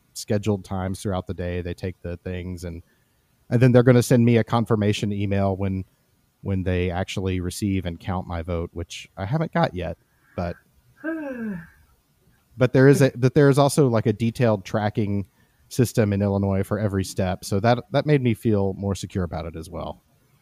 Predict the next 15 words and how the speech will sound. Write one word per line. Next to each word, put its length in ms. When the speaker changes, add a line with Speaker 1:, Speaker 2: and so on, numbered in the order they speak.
Speaker 2:
Yeah, 220
and 140
that, 200
and 320
being 220
here 140
in 100
Tennessee, 540
it 120
hasn't, 500
there's 180
not, 300
like, 140
a 100
clear 540